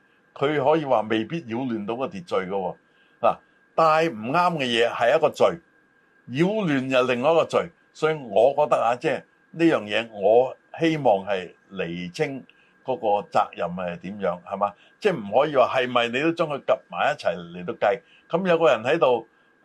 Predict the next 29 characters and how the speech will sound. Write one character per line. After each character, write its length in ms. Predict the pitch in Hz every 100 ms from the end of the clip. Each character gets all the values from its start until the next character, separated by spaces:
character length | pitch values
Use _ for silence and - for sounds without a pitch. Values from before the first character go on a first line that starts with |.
| _ - _
過 280 | 147 156 156
關 240 | 180 170
嘅 100 | 135
時 60 | 117
候， 220 | 101 95 _ _ _ _
即 100 | 190
係 60 | 170
佢 120 | 214
真 240 | - 190 180
正 180 | 143 139
騷 260 | 190 170
擾 220 | 131 117 131
嘅， 140 | 117
佢 120 | 127
冇 200 | 127 127
帶 240 | 123 123 127
水 220 | 120 127
貨， 300 | 123 117 110
你 100 | 110
可 120 | 127
以 40 | 120
話 100 | 92
佢 100 | 101 95
擾 200 | 98 104
亂。 160 | 95 82 _ - _
帶 180 | 180 180
水 280 | 170 147 185
貨 260 | 160 156
呢， 140 | 175